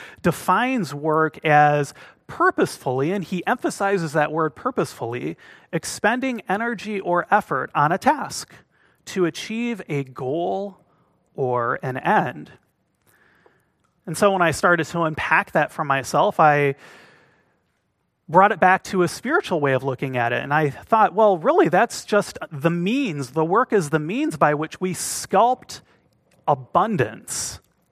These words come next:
into specific forms. You know, it could be physically, like somebody sculpted this beautiful podium here.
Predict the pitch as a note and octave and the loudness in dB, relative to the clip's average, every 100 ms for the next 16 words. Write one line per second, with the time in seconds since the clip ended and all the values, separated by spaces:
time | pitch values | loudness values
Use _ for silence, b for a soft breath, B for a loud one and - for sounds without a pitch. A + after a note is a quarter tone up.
0 | _ _ - G#3+ A#3 - F3 D3 C#3+ D3+ | _ _ -6 -4 -6 -6 -4 -4 -6 -6
1 | - A3 D4 G3 - - - _ _ _ | -6 -6 -8 -12 -18 -18 -20 _ _ _
2 | _ _ _ _ - E3 D3+ F#3 D#3+ D3+ | _ _ _ _ -8 0 4 4 2 2
3 | F#3 E3 E3+ D#3 B B - D#4 D4 F3+ | -2 0 2 0 B B 0 2 4 2
4 | F3 D#3 C#3 C#3 - F#3+ F#3+ - - E3 | 2 2 2 2 -2 0 0 -2 0 0
5 | F3 F#3 D#3 B2+ D3+ E3+ - - B2+ D3+ | 2 -2 0 2 4 2 -4 -10 -4 0
6 | E3+ - F3+ - C#4+ F#3+ C3 B2 - - | 2 2 0 2 0 -2 -8 -10 -14 -16
7 | - E3+ | -16 -18